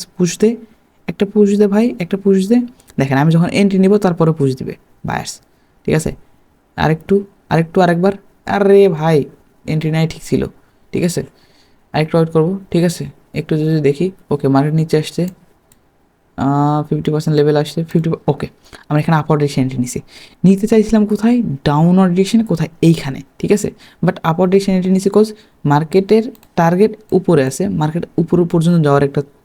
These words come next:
পসিবিলিটি আছে। যেহেতু আপট্রেন্ড, উপরের লেভেলটা ফাঁকা, and যেই ক্যান্ডেলের যে মার্বল ক্যান্ডেল ফিফটি পার্সেন্ট লেভেল একটা লেভেল, যে লেভেলটা রিজেকশন দেয় আমাদেরকে, ঠিক আছে? এটা একটা কনফার্মেশন, সব কিছু কনফার্মেশন বলতেছিল মার্কেট হাফে যাবে। That's why আমি এখানে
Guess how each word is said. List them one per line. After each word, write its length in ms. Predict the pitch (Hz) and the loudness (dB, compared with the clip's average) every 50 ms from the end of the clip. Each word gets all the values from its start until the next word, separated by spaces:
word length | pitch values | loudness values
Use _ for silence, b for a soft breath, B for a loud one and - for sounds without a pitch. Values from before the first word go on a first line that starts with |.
| _ - | _ -6
পসিবিলিটি 460 | 165 160 - 208 190 151 131 117 - - | -4 0 2 2 2 4 2 2 0 -4
আছে। 100 | - - b b b b b - | -6 -12 b b b b b -2
যেহেতু 200 | 156 175 170 175 - - _ - 156 156 | 0 0 0 0 -4 -6 _ -6 -4 -2
আপট্রেন্ড, 440 | 160 160 - - - 196 170 170 185 - b b b b _ - 165 | -4 -4 -6 -2 0 0 2 2 0 -4 b b b b _ -4 -2
উপরের 280 | 165 175 165 170 175 180 170 156 151 | 0 2 2 2 2 4 4 4 4
লেভেলটা 400 | 156 160 180 190 196 190 202 196 - - | 4 4 4 4 4 2 0 -2 -2 -4
ফাঁকা, 240 | 151 135 - 160 175 B B B B B - 139 | -4 -2 -2 -4 -4 B B B B B 0 0
and 160 | 143 143 139 139 - - - _ _ _ - 135 156 | 0 0 0 -2 -6 -8 -12 _ _ _ -4 2 4
যেই 140 | 190 208 196 196 185 | 4 4 4 2 0
ক্যান্ডেলের 340 | 170 175 180 190 196 180 175 185 | 0 2 2 2 2 4 4 2
যে 60 | 180 165 156 160 | 2 2 2 2
মার্বল 320 | 156 156 156 165 185 185 185 - | 2 2 2 2 2 2 2 0
ক্যান্ডেল 200 | 175 170 170 170 - | 0 0 0 2 2
ফিফটি 200 | 175 170 175 180 180 | 0 0 0 0 -2
পার্সেন্ট 200 | 180 - 180 160 151 | -2 0 2 2 4
লেভেল 140 | 147 156 156 147 | 4 4 2 2
একটা 140 | - - 156 147 160 - - - - 139 139 | 0 0 -2 -2 -2 -8 -8 -2 2 2 4
লেভেল, 180 | 135 151 165 160 | 4 4 2 2
যে 60 | 160 151 143 143 | 2 2 4 4
লেভেলটা 260 | 139 143 143 151 147 | 4 4 2 2 0
রিজেকশন 400 | 143 151 156 180 175 - - 147 135 | 0 0 0 0 -2 -2 -2 0 0
দেয় 120 | 131 135 139 135 | 0 2 2 2
আমাদেরকে, 320 | 131 139 156 185 - 208 214 B B B B B - | 2 0 0 0 -2 -4 -4 B B B B B -4
ঠিক 100 | - 180 214 | 0 0 0
আছে? 120 | 220 220 139 139 B B B B - 170 | 0 0 -2 -4 B B B B -2 0
এটা 120 | 170 196 185 | 0 0 0
একটা 120 | 190 - 185 185 | 0 -2 -2 -2
কনফার্মেশন, 380 | 175 175 - 185 180 175 208 214 220 - | -2 0 0 0 0 0 0 0 0 0
সব 80 | 226 226 | 2 2
কিছু 120 | 220 214 220 202 | 2 2 2 0
কনফার্মেশন 340 | 190 190 196 185 180 - 180 175 | 0 0 0 0 2 2 0 2
বলতেছিল 240 | 175 175 180 - 226 196 151 | 0 0 0 0 0 0 2
মার্কেট 180 | 135 131 123 139 | 0 0 -2 -4
হাফে 140 | 135 139 131 - | -8 -8 -8 -8
যাবে। 120 | 139 - b b b b _ - 185 | -8 -8 b b b b _ -2 0
That's 160 | 220 233 226 - | 0 0 0 0
why 60 | 233 226 | 0 2
আমি 80 | 208 202 | 2 2
এখানে 160 | 196 196 196 | 2 0 0